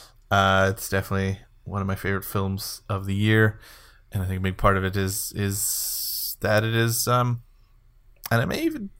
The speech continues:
I, I have to rewatch Boyhood, but Boyhood has cooled a lot for me over the years. It's very different. I guess I would say that sort of they are, though, the two interesting ways you can do it, which is, uh, I think you brought up a good, interesting point in this that I hadn't thought about, Trevor, which is it, it is a little more,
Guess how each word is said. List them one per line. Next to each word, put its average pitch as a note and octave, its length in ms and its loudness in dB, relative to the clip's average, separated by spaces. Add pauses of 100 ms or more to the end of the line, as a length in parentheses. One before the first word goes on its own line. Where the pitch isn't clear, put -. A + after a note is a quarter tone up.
I, E3+ 200 6
I F3 40 6
have F#3+ 160 2
to F#3+ 60 -2
rewatch D#3 320 6
Boyhood, G#2 380 6
but G2+ 140 0
Boyhood C3 220 6
has G#2+ 140 4
cooled G2+ 300 0
a F#2+ 40 2
lot F#2 180 4
for F#2 140 0
me F#2 140 0
over F#2 100 0
the F#2 80 0
years. F#2 260 0
It's - 200 -4 (180)
very D#3 280 4
different. C#3 520 2 (480)
I G#2+ 100 2
guess - 600 0 (220)
I G2+ 80 2
would F#2+ 80 0
say G2+ 160 -2
that G2 200 -4
sort - 440 -2
of F#2+ 120 -6 (240)
they A2+ 140 4
are, A2 300 8
though, A2+ 180 4
the G#2 100 2
two G#2 380 -4
interesting G2 360 -4
ways F#2+ 240 -2
you F#2+ 40 -6
can F#2+ 120 -4
do A2+ 180 0
it, C#3 100 -2
which - 140 -8
is, G2 100 -4
uh, D#2 140 -2 (400)
I G#2+ 80 2
think A2 180 2
you G2 120 0
brought G2 220 6
up F#2+ 100 2
a F#2+ 60 2
good, F#2 260 0
interesting F#2 340 -4
point F#2+ 240 2
in E2+ 60 -4
this F#2+ 140 -2
that F#2 100 -2
I - 40 0
hadn't F#2 140 -2
thought F#2+ 140 2
about, F#2 260 2
Trevor, F#2+ 260 2
which F#2 140 -4
is G#2 120 -4
it, D3 160 0
it G#3 100 4
is G#3 120 4
a E3+ 60 6
little D3 220 6
more, C3+ 340 4